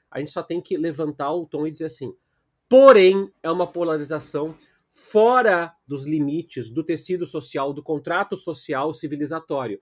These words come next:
Por quê? Porque se a pessoa entende que é direito dela, desculpa fazer essa metáfora estúpida, mas que é direito dela não usar máscara, porque afinal de contas o presidente diz que a liberdade está acima de tudo,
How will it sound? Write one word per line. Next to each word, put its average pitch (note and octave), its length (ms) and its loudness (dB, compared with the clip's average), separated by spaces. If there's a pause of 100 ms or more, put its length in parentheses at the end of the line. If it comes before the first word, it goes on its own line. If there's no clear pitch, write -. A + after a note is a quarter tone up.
(220)
Por C#4 160 -6
quê? D#3+ 300 0 (140)
Porque C4 180 -8
se E4+ 80 -4
a F4+ 60 -4
pessoa A#3 400 -2
entende G3 960 0 (240)
que G3+ 160 0
é A3+ 80 4
direito G3+ 600 4
dela, D#3+ 480 0
desculpa A3 380 -10
fazer F3 160 -6
essa E3 140 -8
metáfora D#3+ 380 -8 (140)
estúpida, D3+ 380 -6
mas C3+ 160 -4 (240)
que G#3+ 80 -2
é G3+ 40 0
direito G#3+ 380 0
dela G3 220 0
não F#3+ 140 0
usar F3+ 180 -4
máscara, F3+ 340 -4
porque - 160 -10
afinal A#3+ 300 -2
de G3 100 -4
contas G3 380 0
o E3+ 60 -4
presidente F3 460 -4
diz D#3+ 160 -6
que E3+ 100 -6
a - 20 0
liberdade D3+ 480 -2
está - 160 -8
acima C3 300 -10
de A#2 100 -14
tudo, F#3+ 480 -4